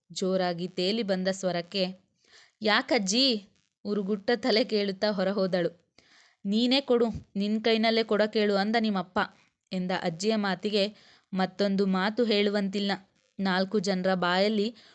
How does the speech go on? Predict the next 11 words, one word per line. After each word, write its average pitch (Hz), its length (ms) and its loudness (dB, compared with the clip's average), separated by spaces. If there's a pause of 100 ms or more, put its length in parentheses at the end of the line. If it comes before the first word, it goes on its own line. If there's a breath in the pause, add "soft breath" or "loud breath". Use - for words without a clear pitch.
(180 loud breath)
ಒಳ್ಳೆಯ 214 400 4
ಹಾರೈಕೆ 214 580 2
ಮಗಳ 196 360 2
ಮೇಲಿದ್ರೆ 208 440 0
ಒಳ್ಳೆಯದೇ 196 520 2
ಆಗುತ್ತದೆನ್ನುವ 196 800 0
ಭಾವಜೀವಿಗಳವರು. 185 1300 0 (380 loud breath)
ಎಷ್ಟಂದ್ರೂ 269 600 2
ಮಗಳೇ 214 440 2
ಅವರ 214 240 4
ಪ್ರಪಂಚವಲ್ವೇ? 196 840 0